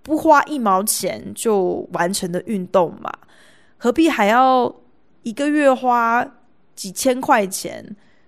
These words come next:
去白白送给人家呢？加上我觉得我也没有很想要在同事面前就是汗如雨下，觉得这样也太狼狈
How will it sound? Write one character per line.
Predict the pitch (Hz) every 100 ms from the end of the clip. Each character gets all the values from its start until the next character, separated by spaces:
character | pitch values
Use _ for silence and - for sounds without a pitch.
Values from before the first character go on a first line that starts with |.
| _ -
去 | - 254 233 202 185
白 | - 190
白 | 202 190
送 | 208 262 226
给 | 180
人 | - 175
家 | 175 170
呢？ | 180 175 87 - _ _
加 | 254 226
上 | 240 254 226 196
我 | 185
觉 | 175 180
得 | 202
我 | 202
也 | 190
没 | 170
有 | 180
很 | 180 175
想 | 175 160
要 | 165 185
在 | 180 170 -
同 | - 180 180
事 | - 196
面 | 190 175 175
前 | - - 170
就 | 175
是 | 165 175 -
汗 | 196 214 170
如 | 151 143
雨 | 143 -
下， | - - -
觉 | -
得 | 170
这 | 175 180
样 | 170
也 |
太 | - - 185
狼 | 143 -
狈 | - 170